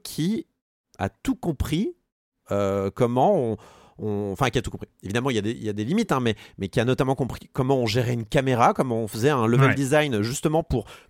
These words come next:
Speaker 1: pallier ce problème de caméra et de troisième dimension qu'il est difficile d'ap-, d'a-, d'appréhender avec un écran plat et tout ça.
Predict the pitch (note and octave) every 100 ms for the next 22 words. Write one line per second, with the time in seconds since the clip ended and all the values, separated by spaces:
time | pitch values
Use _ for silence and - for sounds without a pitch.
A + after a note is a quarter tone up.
0 | _ _ F#3+ F#3+ F3 G3+ - D#3 - C#3+
1 | C#3+ D3 A#2 - D3 C#3+ C#3 C#3 E3+ C3+
2 | A2+ - D#3 C#3+ C#3+ C3+ C#3 - E3 D#3+
3 | - G2+ A2 A#2+ E3+ E3+ D#3+ - F3 C3
4 | A#2+ B2+ B2 A#2 G#2+ - - - A#2 -
5 | - C3 C3+ D#3 D#3+ A2+ G#2 G#2+ G#2 G2+
6 | - F#2+ B2 A#2+ B2 A#2+ F#2 - - F3